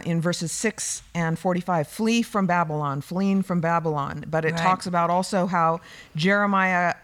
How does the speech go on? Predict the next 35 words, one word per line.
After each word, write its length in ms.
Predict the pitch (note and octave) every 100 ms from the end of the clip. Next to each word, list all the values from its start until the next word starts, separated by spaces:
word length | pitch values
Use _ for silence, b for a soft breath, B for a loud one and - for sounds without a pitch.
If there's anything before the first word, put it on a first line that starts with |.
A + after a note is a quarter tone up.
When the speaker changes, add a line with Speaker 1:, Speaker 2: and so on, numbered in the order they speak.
| -
Speaker 1:
instructed 600 | - E3+ - A3+ A3 G#3
Judah 340 | E3+ D#3+ E3 D#3+
to 180 | D#3+ D3+
surrender 460 | - F#3+ A#3+ C#4+
to 140 | - C#3+
Babylon. 640 | D3+ D3 D3 D3 D3 D#3+ - B B B B
And 240 | E3+ E3+
even 340 | - G3+ F#3+ G3+
though 140 | F#3+
God 260 | F3 F3 E3+
was 140 | E3+
going 200 | D#3+ E3
to 100 | D#3+
discipline 480 | D3+ F3+ A#3+ A#3+ B3
his 160 | B3+ -
people, 480 | B3+ A#3+ A#3+ A#3+ A#3+ B B
he, 500 | - G3 F#3+ F#3 - -
um, 380 | D#3+ D#3 D3+
he 140 | D3+ F#3
had 120 | F3
a 40 |
plan 280 | D#3 F3 D#3+
for 140 | D3+ D3
restoration 800 | C#3 D3 D3 D3+ C#3 C#3+ C#3+ C#3+
after 360 | C3 C3 - C3+
that. 320 | - - -
So 200 | - C#3+
just 300 | C#3+ C#3+ -
kind 200 | - C#3+
of, 160 | C3
like, 180 | C3+ B2+
God's 360 | C#3 C3+ C3+ - b b
faithfulness 640 | - E3 E3 - D#3+ D3+ -
through 280 | - F3+ F#3+
that. 440 | D3 C3 D3+ -